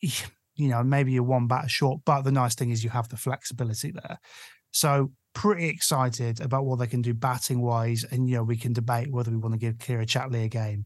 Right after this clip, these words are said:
but I think that really depends potentially on how fit,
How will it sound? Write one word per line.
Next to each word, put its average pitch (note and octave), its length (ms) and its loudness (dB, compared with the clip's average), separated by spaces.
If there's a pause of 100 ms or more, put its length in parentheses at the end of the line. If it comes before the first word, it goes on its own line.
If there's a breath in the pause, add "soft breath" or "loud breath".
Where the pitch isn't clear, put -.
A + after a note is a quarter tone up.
(320 loud breath)
but C#3 60 4
I B2+ 60 4
think D3+ 160 2
that C#3 140 2
really C3 220 4
depends A#2+ 400 0
potentially B2 420 0
on A2 60 0
how A#2 300 0
fit, A#2+ 420 -4